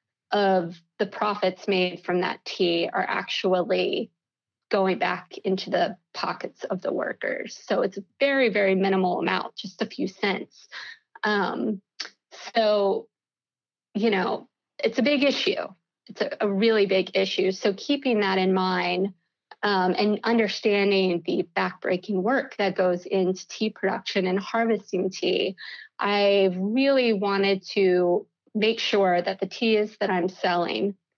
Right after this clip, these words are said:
are sourced directly from farms that I've visited myself.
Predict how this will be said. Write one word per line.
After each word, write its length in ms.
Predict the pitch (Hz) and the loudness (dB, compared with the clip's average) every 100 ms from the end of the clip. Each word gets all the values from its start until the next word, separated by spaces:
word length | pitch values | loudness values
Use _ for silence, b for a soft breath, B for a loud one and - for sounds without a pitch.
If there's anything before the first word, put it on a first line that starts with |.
| _ - | _ -4
are 120 | 196 | -2
sourced 360 | - 202 190 | 0 0 0
directly 400 | - 196 220 262 | 0 -2 0 0
from 300 | 233 202 196 - | 0 0 0 -2
farms 440 | 202 190 190 190 190 | -2 2 4 2 0
that 100 | 175 | 0
I've 220 | 175 170 | 0 0
visited 340 | 160 190 185 - | -4 -4 -2 -2
myself. 600 | - 180 - 170 285 | -4 -6 -2 0 0